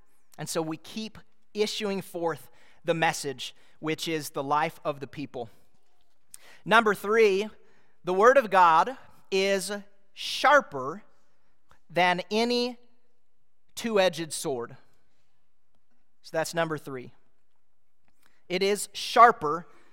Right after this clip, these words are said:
than any two-edged sword. And this is where,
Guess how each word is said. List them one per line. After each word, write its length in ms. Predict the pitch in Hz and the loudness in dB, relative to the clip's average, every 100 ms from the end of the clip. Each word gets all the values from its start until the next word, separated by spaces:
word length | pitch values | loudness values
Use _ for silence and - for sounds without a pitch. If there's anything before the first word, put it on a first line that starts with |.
| - | -14
than 220 | 156 175 175 | -2 -2 0
any 340 | 180 190 190 190 - | -4 -4 -4 -6 -10
two-edged 500 | - 185 170 156 156 | -4 0 0 0 -8
sword. 420 | - 160 127 107 - - - - - - - | -8 -6 -6 -8 -16 -20 -20 -20 -20 -20 -8
And 80 | 175 | -4
this 160 | 311 381 | -2 -2
is 160 | 294 | -2
where, 460 | 254 233 226 214 | 2 6 6 4